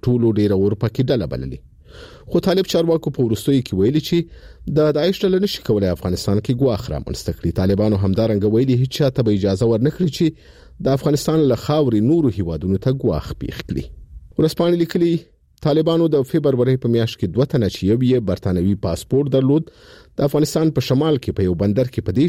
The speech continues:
شک ونیول چې د داعش ډلې لخوا استخدام شوي دي. دوی غوښتل د حیرتان بندر له لارې افغانستان ته ننوځي.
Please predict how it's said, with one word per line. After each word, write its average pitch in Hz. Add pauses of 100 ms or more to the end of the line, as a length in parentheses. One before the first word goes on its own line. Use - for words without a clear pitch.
شک -
ونیول 104
چې 156 (640)
د 139
داعش 131
ډلې 120
لخوا 113 (200)
استخدام 139
شوي 78
دي. - (400)
دوی 190
غوښتل 160
د 120
حیرتان 123
بندر 120
له 95
لارې 107
افغانستان 92
ته 131
ننوځي. 76